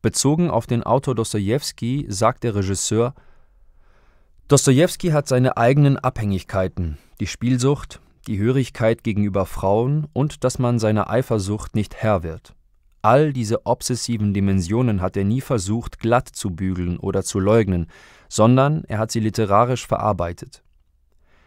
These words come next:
Wir gehen da heute mit dem Instrumentarium von Freud heran, der Dostojewski in seinem Essay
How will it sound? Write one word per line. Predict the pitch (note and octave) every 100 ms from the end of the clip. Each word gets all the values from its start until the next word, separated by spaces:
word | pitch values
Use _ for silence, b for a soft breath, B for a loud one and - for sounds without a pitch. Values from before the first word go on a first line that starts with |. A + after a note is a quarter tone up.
| _ _ _ _ _
Wir | B2
gehen | C#3 E3+
da | D3+
heute | A2+ C3+ D3
mit | B2 A#2+
dem | A2+
Instrumentarium | A2 - A2 G2+ - G#2 B2 B2+ A#2
von | - G#2
Freud | - - G#2+ A2
heran, | F#2+ F2 F2 F2 - b b b b G2+
der | G2 G2 F#2+
Dostojewski | G2 - F#2+ F#2 A#2 - - B2+
in | A#2+ G#2+
seinem | G2+ G2+
Essay | - G#2+ - A2 G2+ G2 G2